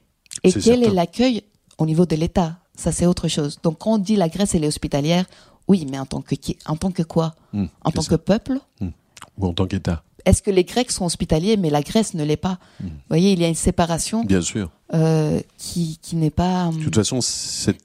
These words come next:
Speaker 1: qu'on
Speaker 2: notion
Speaker 1: n'ose pas
Speaker 2: aujourd'hui,
Speaker 1: faire.
Speaker 2: elle est, elle est très, vous évoquiez les, les migrants et, et toutes ces vagues de, de, justement, de personnes qui sont dans l'obligation de se réfugier, de
Speaker 1: Mm.
Speaker 2: voyager et autres, et, et que c'est une question cruciale aujourd'hui,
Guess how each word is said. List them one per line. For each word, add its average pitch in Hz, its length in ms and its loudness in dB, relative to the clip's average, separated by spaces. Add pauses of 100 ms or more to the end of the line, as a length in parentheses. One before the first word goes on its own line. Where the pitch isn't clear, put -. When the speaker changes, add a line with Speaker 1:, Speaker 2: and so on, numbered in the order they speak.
(160)
Speaker 1:
qu'on 101 80 -10
Speaker 2:
notion 113 440 4
Speaker 1:
n'ose 123 120 2
pas 110 60 0
Speaker 2:
aujourd'hui, 104 360 0
Speaker 1:
faire. 120 280 4
Speaker 2:
elle 98 80 -2
est, 92 240 0 (300)
elle 87 80 0
est 82 80 4
très, - 300 -2
vous 80 200 -2
évoquiez 87 360 0
les, 80 200 -2
les 82 160 -2
migrants 95 540 -2
et, 82 120 -2 (340)
et 80 480 0
toutes - 180 -6
ces - 240 -2
vagues 92 340 -2
de, 82 280 -2
de, 80 480 -6
justement, 95 440 -4
de 90 100 -2
personnes 92 420 -2
qui - 160 -12
sont 92 200 -4
dans 87 120 0
l'obligation 104 680 0
de 95 60 -10
se - 100 -6
réfugier, 90 640 -2
de 87 100 -2
Speaker 1:
Mm. - 20 -2
Speaker 2:
voyager 90 600 0 (400)
et 85 120 2
autres, 113 340 2
et, 90 160 0 (380)
et 90 60 2
que 101 120 -2
c'est - 140 0
une 95 160 -4
question 98 320 -2
cruciale 113 480 0
aujourd'hui, 92 560 -2